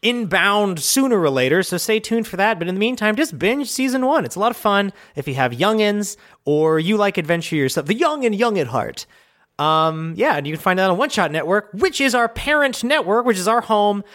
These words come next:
The One Shot Network is home to fabulous, fabulous shows all about tabletop and the design process, whether you like actual play, whether you like shows about design, whether you like interview shows, there's something for you there. So go to one shot podcast dot com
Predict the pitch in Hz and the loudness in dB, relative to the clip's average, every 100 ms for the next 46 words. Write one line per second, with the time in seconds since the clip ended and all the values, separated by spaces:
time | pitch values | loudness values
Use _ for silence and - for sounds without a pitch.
0 | - 170 214 208 175 160 156 147 160 151 | -10 0 0 0 0 0 0 0 0 0
1 | 151 151 139 139 123 - 165 156 147 143 | 0 -2 0 0 -2 0 0 2 0 0
2 | - 151 139 135 127 - 127 117 - 147 | 0 0 0 0 -2 -2 -2 -2 -2 -2
3 | 156 143 123 127 110 - 110 110 _ _ | 0 0 -2 -6 -6 -2 -2 -2 _ _
4 | _ - 123 123 123 117 107 110 104 104 | _ -4 0 2 0 -2 -4 -2 -2 -2
5 | 151 156 202 190 - 190 180 - 175 165 | -2 0 0 -2 0 0 0 0 0 0
6 | 165 143 147 147 131 131 175 190 151 156 | -2 -4 -2 0 0 0 0 -2 -2 -4
7 | 160 131 120 151 151 143 160 139 139 147 | -2 -2 0 0 0 0 -2 -2 -4 0
8 | 208 196 160 147 131 - 214 220 196 175 | 0 0 0 0 0 0 0 0 -2 -4
9 | 185 185 180 - - - 160 214 190 - | 0 -2 -4 -14 -20 -8 -4 -2 -4 -4
10 | 160 143 131 135 135 - 113 165 175 180 | -4 -2 0 2 0 -2 -4 -2 0 0
11 | 160 143 147 - 127 - 107 - 185 180 | -2 0 -2 0 -4 -2 -8 -6 -2 -2
12 | 175 | -2